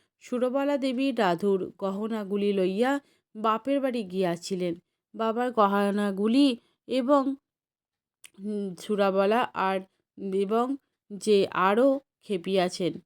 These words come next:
এবং জয়রামবাটিতে ফিরিয়া সিংহবাহিনীর মন্দিরে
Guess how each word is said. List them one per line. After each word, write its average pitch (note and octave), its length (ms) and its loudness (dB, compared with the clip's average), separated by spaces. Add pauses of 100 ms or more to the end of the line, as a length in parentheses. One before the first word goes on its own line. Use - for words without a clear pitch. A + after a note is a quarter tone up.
এবং F#3 300 -6
জয়রামবাটিতে A#3+ 880 -2
ফিরিয়া F#3+ 460 -2
সিংহবাহিনীর F3+ 880 -2
মন্দিরে F#3 600 0